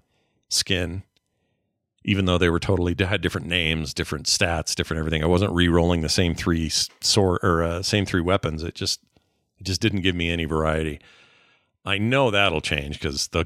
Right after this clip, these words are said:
game is based on variety of, of gear, so it always has been. So I'm, I'm not worried about that. But that was something I noticed.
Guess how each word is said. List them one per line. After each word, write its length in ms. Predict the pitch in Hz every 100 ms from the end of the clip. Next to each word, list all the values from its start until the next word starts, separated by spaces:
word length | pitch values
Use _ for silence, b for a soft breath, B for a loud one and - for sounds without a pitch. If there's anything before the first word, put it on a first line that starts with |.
| -
game 260 | 101 90
is 120 | 80 -
based 340 | 80 78 -
on 160 | 69 67
variety 460 | 76 71 73 67
of, 280 | 64 - -
of 280 | - 69 -
gear, 340 | 69 67 - _
so 300 | - 73 71 - _ _ _ _ _
it 100 | 85
always 220 | 71 65 -
has 200 | 62 -
been. 220 | - -
So 180 | - 76
I'm, 180 | 80 73
I'm 140 | 78
not 140 | 69
worried 180 | - 67
about 200 | 73 76
that. 160 | 104 104
But 120 | -
that 120 | 196
was 140 | 180 -
something 240 | 143 110
I 60 | 98
noticed. 400 | 82 87 -